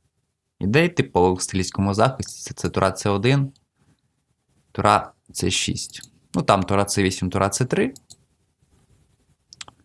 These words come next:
А тут саме за цього. Кінь розбити структуру і забрати центрального пішака. Така позиційна жертва.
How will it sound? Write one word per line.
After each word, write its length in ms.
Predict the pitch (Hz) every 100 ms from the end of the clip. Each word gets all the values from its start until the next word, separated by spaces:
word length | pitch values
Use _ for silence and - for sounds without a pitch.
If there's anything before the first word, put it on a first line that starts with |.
| - _ - -
А 60 |
тут 180 | - 139
саме 260 | - 110 104
за 120 | 104
цього. 280 | - 92 92
Кінь 160 | 107
розбити 360 | 104 107 120 117
структуру 440 | - 120 - 165
і 60 | 107
забрати 340 | 92 98 107
центрального 520 | 98 95 90 95 95
пішака. 480 | 90 87 - - - - _ _ _ _ _ _ _ - - _ _
Така 160 | _ -
позиційна 560 | - 98 98 110 107
жертва. 440 | 123 190 208 160